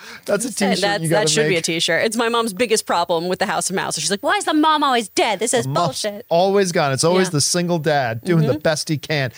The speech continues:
Speaker 1: And when it
Speaker 2: Exactly.
Speaker 1: is a mom, it's an evil
Speaker 2: It's an
Speaker 1: stepmother.
Speaker 2: evil mom.
Speaker 1: That's
Speaker 2: Exactly.
Speaker 1: right. Don't know what Walt Disney had against moms.
Speaker 2: I don't know.
Speaker 1: All right, guys. Hey, listen.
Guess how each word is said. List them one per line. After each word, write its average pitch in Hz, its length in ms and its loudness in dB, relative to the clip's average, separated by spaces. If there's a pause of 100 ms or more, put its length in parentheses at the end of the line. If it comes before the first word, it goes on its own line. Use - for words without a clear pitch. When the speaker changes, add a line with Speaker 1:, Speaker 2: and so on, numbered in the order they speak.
(140)
Speaker 1:
And 151 100 -2
when 156 100 0
it 156 40 0
Speaker 2:
Exactly. 196 140 2
Speaker 1:
is 220 100 -2
a 233 60 2
mom, 285 340 0 (680)
it's 139 140 -2
an 160 100 2
evil 220 220 2
Speaker 2:
It's - 160 -2
an 196 100 2
Speaker 1:
stepmother. 302 240 0
Speaker 2:
evil 480 120 2 (260)
mom. 226 260 2
Speaker 1:
That's 226 160 0
Speaker 2:
Exactly. 226 260 0
Speaker 1:
right. 254 400 -2
Don't 170 200 -8
know 294 60 -6
what 285 240 -4
Walt 285 200 -2
Disney 262 280 -2
had 262 160 0
against 269 260 -4
moms. 320 420 0
Speaker 2:
I 180 140 -2
don't 233 160 2
know. 190 360 0 (720)
Speaker 1:
All 226 80 4
right, 262 120 2
guys. 247 220 2
Hey, 254 140 2
listen. 247 400 0